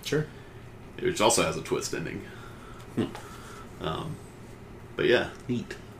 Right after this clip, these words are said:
Speaker 2: Yeah, so, but e-, either way, I don't
Speaker 3: Neato.
Speaker 2: think any of us really wanna say this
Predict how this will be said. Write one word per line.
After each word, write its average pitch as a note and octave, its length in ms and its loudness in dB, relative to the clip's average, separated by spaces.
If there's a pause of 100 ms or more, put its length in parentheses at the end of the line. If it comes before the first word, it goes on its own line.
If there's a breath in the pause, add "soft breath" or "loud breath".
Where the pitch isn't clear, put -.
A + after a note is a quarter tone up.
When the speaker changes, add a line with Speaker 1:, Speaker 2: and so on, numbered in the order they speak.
(1120 soft breath)
Speaker 2:
Yeah, F3 200 10
so, D3 340 12
but F#3+ 280 12
e-, A3+ 280 12
either G3 120 12
way, D#3 80 12
I C3 280 12
don't - 140 12
Speaker 3:
Neato. - 20 8
Speaker 2:
think - 160 12
any E3+ 180 12
of E3 120 12
us D#3+ 120 8
really C3+ 300 12
wanna B2+ 160 12
say B2+ 240 12
this A2+ 380 10